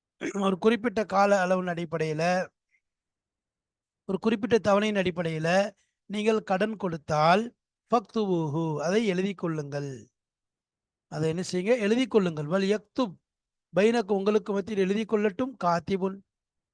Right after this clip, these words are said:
எழுதக்கூடியவர், பில் ஆதிலி, நீதமான முறையில் எழுதக்கூடியவர் உங்களுக்கு மத்தியில் எழுதி கொள்ளட்டும்.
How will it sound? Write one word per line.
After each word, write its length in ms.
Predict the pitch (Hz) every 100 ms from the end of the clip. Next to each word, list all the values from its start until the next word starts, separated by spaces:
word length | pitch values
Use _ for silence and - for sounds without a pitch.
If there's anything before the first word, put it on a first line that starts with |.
| _ -
எழுதக்கூடியவர், 640 | 190 220 220 214 208 202
பில் 180 | 180 190
ஆதிலி, 340 | 170 196 202 202
நீதமான 560 | 190 196 202 202 214 190
முறையில் 360 | 180 175 262 - _ _ _ -
எழுதக்கூடியவர் 720 | 185 226 254 - 208 214 233
உங்களுக்கு 280 | 208 214 185
மத்தியில் 340 | 185 180 220
எழுதி 200 | 180 185
கொள்ளட்டும். 460 | 180 175 170 175